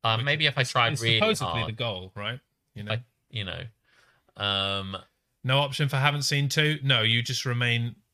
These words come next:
Speaker 2: you remain out of the poll.
Speaker 1: <laughs> Frozen one, Frozen two, Nosen. Well, I mean
Speaker 2: So far, I'm,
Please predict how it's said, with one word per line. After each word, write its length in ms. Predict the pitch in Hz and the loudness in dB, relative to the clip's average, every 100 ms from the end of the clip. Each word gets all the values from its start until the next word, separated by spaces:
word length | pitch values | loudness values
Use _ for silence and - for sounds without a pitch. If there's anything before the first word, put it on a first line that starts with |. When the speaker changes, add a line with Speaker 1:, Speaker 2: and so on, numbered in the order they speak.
| - | -8
Speaker 2:
you 180 | 123 120 | -4 -2
remain 320 | 123 123 120 | 0 0 2
out 240 | 110 110 | 0 -4
of 80 | 113 | -10
the 80 | 104 | -12
poll. 280 | - 98 92 147 330 | -10 -6 -4 -2 -2
Speaker 1:
<laughs> 220 | 202 - | -4 -4
Frozen 340 | 214 202 208 | 0 0 0
one, 240 | 185 185 160 | 2 2 2
Frozen 360 | - 170 156 165 | 2 2 2 -4
two, 260 | 170 135 120 | 0 0 0
Nosen. 720 | 123 123 120 123 104 104 120 _ _ _ _ _ _ _ _ _ _ _ _ _ _ _ _ _ _ | 0 2 2 0 -4 -4 -4 _ _ _ _ _ _ _ _ _ _ _ _ _ _ _ _ _ _
Well, 300 | - 190 185 - | -4 0 0 -2
I 140 | 180 | -2
mean 400 | 190 185 180 165 - _ _ _ _ _ | 0 -2 -4 -10 -20 _ _ _ _ _
Speaker 2:
So 220 | - 190 | 0 0
far, 320 | 147 147 117 | 2 2 2
I'm, 280 | 107 107 104 | 0 -4 -10